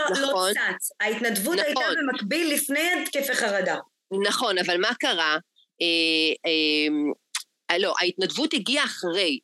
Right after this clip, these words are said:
Speaker 2: ה-, ה-, ה-, ההארדקור של ההתנדבות, של הלימודים שלי, הגיע, אה, למדתי תוך כדי שאבא שלי היה חולה, וכשאבא שלי נפטר, פתאום כאילו, אז ניצץ-, ניצת הניצוץ,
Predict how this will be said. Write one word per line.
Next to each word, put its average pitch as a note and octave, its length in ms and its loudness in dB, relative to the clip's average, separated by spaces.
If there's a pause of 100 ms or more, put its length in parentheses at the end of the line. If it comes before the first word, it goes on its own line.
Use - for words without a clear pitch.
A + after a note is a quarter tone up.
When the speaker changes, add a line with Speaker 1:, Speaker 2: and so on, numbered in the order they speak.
Speaker 2:
ה-, D#3+ 40 2
ה-, D#3+ 280 0
ה-, E3+ 140 -2
ההארדקור B3 520 -2
של G#3+ 160 0
ההתנדבות, E3 720 -2
של E3 240 0
הלימודים D#3 460 0
שלי, D4 260 0
הגיע, A#3 320 -2 (420)
אה, F3 60 0
למדתי A3 400 0
תוך G#3 220 -2
כדי F#3 280 0
שאבא E3+ 400 0
שלי E3+ 160 -2
היה D#3+ 80 2
חולה, E3 420 0 (540)
וכשאבא F3+ 720 0
שלי G3 320 0
נפטר, D4+ 420 0 (100)
פתאום B3+ 440 -2
כאילו, C4+ 500 0 (320)
אז B3 200 0
ניצץ-, A#3+ 520 -2 (240)
ניצת G3 480 0
הניצוץ, D4 800 0